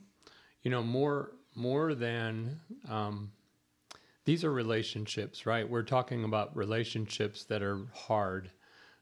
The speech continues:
um, with children. And the only thing I would tell you is if you're, if you're on the,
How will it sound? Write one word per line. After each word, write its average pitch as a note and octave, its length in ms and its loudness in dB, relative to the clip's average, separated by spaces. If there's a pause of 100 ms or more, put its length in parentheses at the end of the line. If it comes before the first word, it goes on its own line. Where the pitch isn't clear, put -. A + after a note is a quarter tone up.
(120)
um, G2 300 -2
with G#2 200 -8
children. G2 580 0 (540)
And A2 200 0
the A2 60 0
only C3+ 160 2
thing B2+ 140 0
I A2+ 60 2
would G#2 180 -4
tell A2 200 2
you G#2 260 2
is G2+ 200 -4
if G2+ 180 -4
you're, G2 280 2
if G#2 180 -4
you're G#2+ 160 2
on G#2+ 220 0
the, G2 280 -2